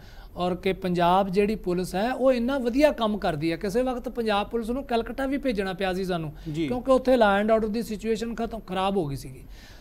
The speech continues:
Speaker 1: ਸੋ ਉਹਦੇ ਵਿੱਚ ਇਹੋ ਜਿਹੀਆਂ ਕਾਲੀਆਂ ਭੇਡਾਂ ਆ ਜਾਣ ਦੇ ਨਾਲ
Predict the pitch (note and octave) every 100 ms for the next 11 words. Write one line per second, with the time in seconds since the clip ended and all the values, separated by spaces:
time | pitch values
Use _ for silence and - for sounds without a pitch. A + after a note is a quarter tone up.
0 | - - D4+ D4 C4 D4+ E4+ D#4+ D#4 C#4
1 | B3+ C4 D4+ D4 - G#3 G#3+ A#3+ A#3+ A#3
2 | F#3 F#3+ E3+ D#3 D#3 D#3 D#3 D3 B2+ B2